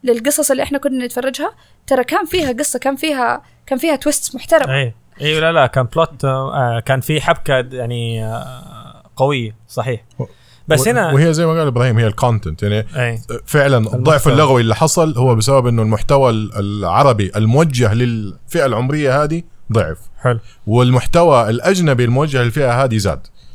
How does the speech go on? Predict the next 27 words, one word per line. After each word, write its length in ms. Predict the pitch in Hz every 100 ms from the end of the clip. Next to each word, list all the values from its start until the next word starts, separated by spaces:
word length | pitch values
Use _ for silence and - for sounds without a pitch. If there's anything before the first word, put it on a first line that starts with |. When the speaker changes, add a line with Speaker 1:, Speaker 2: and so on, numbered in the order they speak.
| - - -
Speaker 3:
فأتوقع 680 | 117 110 127 175 190 160 139
إنه 280 | 143 139 131
برضو 460 | 117 151 151 139 135
again 220 | 156 151
هو 200 | 151 139
ده 240 | 143 143
أحد 180 | 147 147
الأسباب 440 | 120 110 135 147
إنه 160 | 131 123
رجع 300 | 151 131 98
ال-، 320 | 107 104 107
الترند 540 | 113 107 131 120 101 -
أو 140 | 98 104
رجع 360 | 131 127 101 110
Speaker 2:
إيه. 140 | 110 117
Speaker 3:
للصعود 500 | 113 - 113 143 107
مرة 200 | 113 110
تانية 300 | 131 117 101
Speaker 2:
إيه. 60 |
Speaker 3:
القراءة، 400 | - 117 143 151 - - -
إنه 200 | 120 120
بدأ 380 | 120 180 175 147
الجيل 360 | 131 127 156 139
هذا 320 | 147 143 143
يلاقي 380 | 131 139 139 123
محتوى 480 | 110 - 135 139 143 - - - _ -
بالعربي 760 | 131 151 143 143 143 147 -